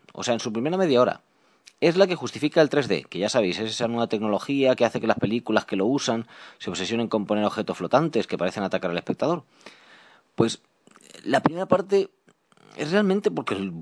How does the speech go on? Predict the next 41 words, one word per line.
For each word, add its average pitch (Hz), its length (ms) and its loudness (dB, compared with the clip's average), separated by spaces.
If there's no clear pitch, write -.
pasa 151 200 4
el 180 120 4
resto 214 240 0
y - 20 0
luego 143 220 4
te 117 100 2
das 110 100 2
cuenta 131 220 0
y 120 40 4
dices, 90 180 -2
"Ostras, 139 280 -2
pero 80 140 -8
si 110 80 -4
es 143 60 -6
una 139 120 0
película 87 260 -6
en 82 60 -6
tres 117 180 -8
D", 180 160 -6
casi 107 220 -6
no, 101 220 -4
no 92 220 -6
hay, 95 100 -4
no 87 180 -8
hay 87 160 -10
casi 87 240 -8
nada 82 200 -8
que, 67 460 -12
que 71 200 -12
lo 50 120 -12
justifique. - 540 -6
Eh, 117 500 2
es 170 120 -2
la 196 120 6
parte, 196 240 6
desde 151 100 2
luego, 180 180 6
que 151 40 2
contiene 143 300 2
más 170 180 2
acción, 82 440 -6